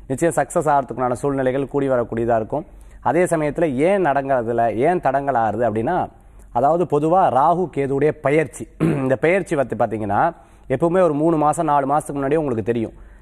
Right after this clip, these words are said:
நீங்க என்ன பண்ணணும் அப்படின்னு பாத்தீங்கன்னா, ராகு கேது பூஜை, காளஹஸ்தி திருநாகேஸ்வரம் போயிட்டு வாங்க. ரொம்ப அற்புதமான பலன்களை கொடுக்கும். அதே மாதிரி ராகு காலத்துல துர்க்கையை வழிபாடு பண்ணுங்க.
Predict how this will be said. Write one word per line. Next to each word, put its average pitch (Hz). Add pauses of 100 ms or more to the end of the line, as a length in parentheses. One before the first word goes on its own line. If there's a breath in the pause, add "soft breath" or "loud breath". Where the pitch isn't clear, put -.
நீங்க 123
என்ன 196
பண்ணணும் 147
அப்படின்னு 135
பாத்தீங்கன்னா, 123
ராகு 170
கேது 143
பூஜை, 120 (100)
காளஹஸ்தி 180
திருநாகேஸ்வரம் 143
போயிட்டு 98
வாங்க. 87 (380 soft breath)
ரொம்ப 165
அற்புதமான 160
பலன்களை 139
கொடுக்கும். 113
அதே 135
மாதிரி 156
ராகு 196
காலத்துல 165
துர்க்கையை 151
வழிபாடு 127
பண்ணுங்க. 104